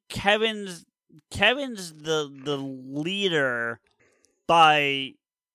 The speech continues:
<sighs> for lack of a better phrase, title. Like, everyone looks at him as the leader, but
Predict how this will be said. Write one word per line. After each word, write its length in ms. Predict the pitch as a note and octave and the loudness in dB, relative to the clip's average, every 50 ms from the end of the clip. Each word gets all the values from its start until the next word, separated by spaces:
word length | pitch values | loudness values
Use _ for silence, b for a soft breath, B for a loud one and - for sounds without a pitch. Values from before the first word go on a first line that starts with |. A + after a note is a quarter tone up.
| _ - | _ -20
<sighs> 460 | - - - - - - - - - | -18 -18 -16 -18 -18 -20 -20 -20 -20
for 160 | - - D#3+ | -12 -4 -2
lack 100 | E3 E3 | -2 -2
of 60 | D3+ D#3 | -2 -2
a 40 | |
better 160 | D3+ D#3 D3 C3+ | -2 -2 -2 -2
phrase, 300 | - D3+ D3+ D3 C3 - | -2 -2 -2 -2 -4 -6
title. 560 | - - - C3 C3+ D3 E3 F3+ F#3+ E3+ _ _ _ _ _ _ _ _ _ _ _ _ _ _ _ _ _ _ _ _ _ _ | -8 -4 -2 0 2 2 0 0 -2 -6 _ _ _ _ _ _ _ _ _ _ _ _ _ _ _ _ _ _ _ _ _ _
Like, 160 | D3+ D#3 D#3+ | 0 2 2
everyone 360 | F#3+ F#3+ F#3+ G3+ G3 F#3 D#3 D3 | 2 2 4 2 2 2 0 -2
looks 380 | C#3 C#3 C#3+ D#3 D#3+ D3 C#3+ G3 | -4 -2 0 2 0 0 0 -4
at 100 | G3+ F#3 | -6 -4
him 180 | F#3+ G3 G#3 | -4 -4 -4
as 120 | G#3 G3 F3 | -6 -8 -8
the 120 | F#3+ G3+ | -8 -8
leader, 340 | G3 G3+ G#3 G3+ G#3+ G#3 G3 | -4 -4 -4 -2 -2 -4 -4
but 300 | E3 D3+ D#3 D#3+ D#3 | -4 -4 -2 -2 -2